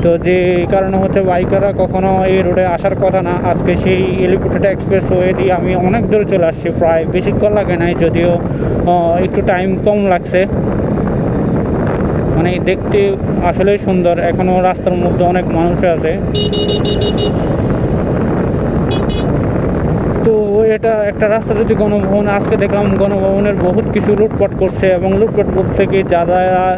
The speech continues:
লাইফে আজকে এই সব কিছু আপনি উপভোগ করতে পারবেন, এছাড়া আর কোনো উপভোগ করতে পারবেন না। আমরা হচ্ছে যারা দূরে ছিলাম তাদের জন্য আসলে, আহ, খুবই একটা মন খারাপের সময় গেছে, কারণ এই টাইমে হচ্ছে এলিভেটেড এক্সপ্রেসওয়ে দিয়া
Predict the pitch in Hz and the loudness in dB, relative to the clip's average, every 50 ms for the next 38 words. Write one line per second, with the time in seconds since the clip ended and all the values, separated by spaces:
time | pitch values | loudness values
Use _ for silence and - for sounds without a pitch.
0 | 185 185 175 175 170 165 180 185 - 202 202 190 185 - - 196 202 196 196 196 | -4 -2 0 0 2 2 0 0 0 2 2 0 0 -2 0 0 2 2 2 0
1 | 196 190 - - 196 185 - - 214 - 202 202 190 - 190 190 196 196 196 180 | 0 0 0 0 -2 0 0 -2 0 0 2 0 0 0 0 0 0 0 0 2
2 | 190 185 185 202 - 208 196 - 190 185 180 170 170 170 175 175 180 180 180 - | 2 2 0 0 0 0 0 0 0 0 0 0 0 -2 -2 0 0 0 0 0
3 | 185 180 185 180 180 185 180 185 190 180 185 185 180 185 190 190 190 - - 180 | 0 2 0 0 0 0 0 0 0 0 2 2 2 2 2 0 0 0 0 0
4 | 175 175 165 165 170 165 165 165 185 190 170 165 165 175 175 180 185 175 - 185 | 0 0 2 0 0 0 0 -2 -2 -2 0 0 0 2 2 2 0 0 0 0
5 | 185 165 170 170 180 185 - 190 202 208 202 - - 175 175 190 190 185 - 175 | 0 0 0 0 0 0 0 2 2 2 0 0 0 0 0 0 0 0 0 0
6 | 165 160 175 170 170 170 180 175 175 175 175 170 175 170 170 170 165 156 - 165 | 2 2 2 0 0 0 0 0 0 0 0 0 0 0 0 0 0 0 0 0
7 | 165 175 170 165 - - - - - - - 170 175 170 175 - - 190 185 202 | 0 0 0 0 -2 -2 -2 -2 -2 -2 -2 0 0 0 0 0 0 2 2 2
8 | 202 208 208 202 196 - 214 214 202 208 196 - - - - 208 202 196 196 202 | 2 2 2 0 0 0 0 2 2 0 -2 -2 -2 -2 0 0 0 0 0 0
9 | 202 196 185 - - 180 185 185 185 196 190 185 175 180 175 190 202 196 - 175 | 0 0 0 0 0 0 0 2 2 0 0 0 0 0 0 2 0 2 0 0
10 | 160 - 175 185 - - - - - - - - - - 165 165 165 165 165 170 | 0 0 0 0 0 -2 -2 -2 -2 -2 -2 -2 0 0 0 0 0 0 0 0
11 | 175 180 180 185 185 180 185 185 185 180 180 - 190 190 190 180 180 175 180 180 | 0 0 0 0 0 0 0 0 0 0 0 0 2 2 2 2 0 0 0 0
12 | 185 185 180 180 185 175 175 - - 190 185 185 175 180 180 180 180 180 180 175 | 0 0 0 0 0 0 0 0 0 0 0 2 2 2 2 2 2 0 0 0
13 | 175 175 175 170 170 | 0 0 2 0 0